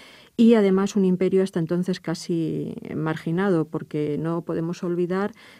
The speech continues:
que en los Balcanes había a principios de siglo una alianza entre Austria y Venecia,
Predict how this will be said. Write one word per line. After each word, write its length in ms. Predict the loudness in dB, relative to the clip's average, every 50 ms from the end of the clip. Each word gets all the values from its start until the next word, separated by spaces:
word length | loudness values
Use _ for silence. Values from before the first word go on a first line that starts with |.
| _
que 100 | -4 -2
en 60 | -2
los 120 | -2 -2 -2
Balcanes 640 | -2 -4 -2 -2 -2 0 0 0 0 -2 -4 -10 -6
había 300 | -4 -2 0 2 0 0
a 40 | -2
principios 420 | -4 -6 -8 -6 -4 -4 -4 -2 -2
de 100 | -6 -6
siglo 480 | -4 -4 -2 0 2 2 2 0 0 0
una 180 | -2 0 0
alianza 460 | 0 -2 -2 -2 -2 -4 -4 -4 -6
entre 200 | -6 -4 -4 -4
Austria 360 | -4 -4 -6 -6 -6 -6 -6 -4
y 20 |
Venecia, 600 | -2 -2 -2 -2 -4 -4 -6 -6 -6 -6 -6 -8